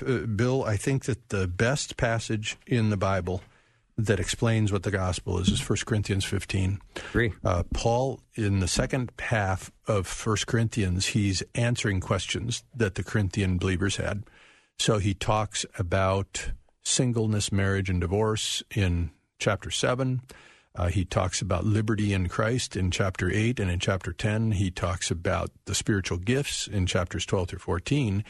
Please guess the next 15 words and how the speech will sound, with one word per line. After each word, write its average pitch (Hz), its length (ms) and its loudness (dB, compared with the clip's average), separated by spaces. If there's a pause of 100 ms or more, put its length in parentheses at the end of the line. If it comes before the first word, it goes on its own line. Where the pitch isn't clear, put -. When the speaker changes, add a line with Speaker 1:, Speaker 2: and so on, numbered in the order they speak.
(280)
Speaker 1:
And 101 240 2
then 110 80 2
in 107 80 2
chapter 98 360 -2
fifteen, 117 840 0 (640)
he 101 200 0
says, 92 420 0 (120)
"Now 104 220 4
I 107 60 2
make 104 280 0
known 110 300 2
to 104 120 -2
you, 90 160 0
brothers, 85 480 0
the 92 200 -2